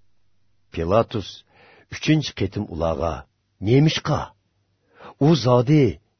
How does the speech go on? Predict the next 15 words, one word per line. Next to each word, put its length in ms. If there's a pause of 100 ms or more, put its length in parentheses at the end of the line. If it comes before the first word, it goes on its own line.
(260)
неме 320
җинаять 520
үткәзде? 640 (720)
Мен 320
уныңдан 760 (640)
өлемгә 440
лаек 320
җинаять 600
тапа 340
алмадым. 480 (920)
Уны 260
камчылытып 800 (400)
куеп 340
бирмәм», 420 (480)
диде. 400